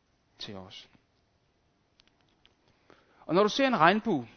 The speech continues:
så glæd dig over Guds løfter. At de holder, og at han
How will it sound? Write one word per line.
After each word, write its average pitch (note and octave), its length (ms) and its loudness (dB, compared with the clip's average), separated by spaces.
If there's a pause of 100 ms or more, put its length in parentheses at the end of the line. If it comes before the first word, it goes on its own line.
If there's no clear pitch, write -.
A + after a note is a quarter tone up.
(800)
så - 140 -10
glæd E3+ 300 0
dig E3+ 80 -2
over D3+ 180 -6
Guds E3 440 -8
løfter. A#2+ 440 -14 (1120)
At - 180 -4
de C3+ 80 -8
holder, F3+ 360 -6 (640)
og B2 80 0
at B2+ 80 -2
han B2+ 140 -6